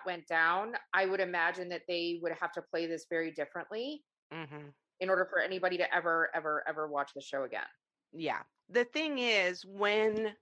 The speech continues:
Speaker 2: they had their meeting, their crew meeting, it was said, "No drugs, period." Like, it was not gonna happen, and he couldn't. So even if he was, what if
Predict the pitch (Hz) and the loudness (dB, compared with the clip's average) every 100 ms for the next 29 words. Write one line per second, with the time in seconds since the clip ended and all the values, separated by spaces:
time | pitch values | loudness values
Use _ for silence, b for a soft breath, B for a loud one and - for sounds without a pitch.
0 | - 196 185 - 202 202 202 170 180 165 | 0 2 2 4 6 6 4 2 0 2
1 | 160 151 147 151 _ 175 196 190 156 101 | 4 4 2 -2 _ -10 -6 -6 -6 -8
2 | 160 170 165 160 - 190 190 170 139 117 | -14 -8 -4 -4 -4 -4 -2 -4 -6 -6
3 | 120 165 b 208 214 190 185 - 226 233 | -10 -14 b 0 0 0 -6 0 4 6
4 | 170 165 156 147 - 170 190 180 165 175 | 6 6 2 -4 -14 -4 2 2 4 4
5 | 143 - - - - 208 175 135 85 - | 4 0 -14 -20 -6 0 2 2 -2 2
6 | 170 160 175 160 165 160 156 151 160 - | 2 2 0 2 4 4 4 2 -6 -14
7 | - 180 180 175 - 165 170 151 151 147 | -8 2 4 4 2 -2 2 2 2 0
8 | 147 151 - 151 147 143 135 143 170 _ | 0 -6 -8 -6 -4 -6 -6 -12 -16 _
9 | 196 190 - 262 240 160 123 - 208 160 | -8 -6 0 0 0 -4 -4 2 2 2
10 | 247 240 220 - 202 165 202 226 156 95 | 0 2 0 -2 -8 0 4 6 6 4
11 | 143 - 196 196 190 | 0 -2 2 4 2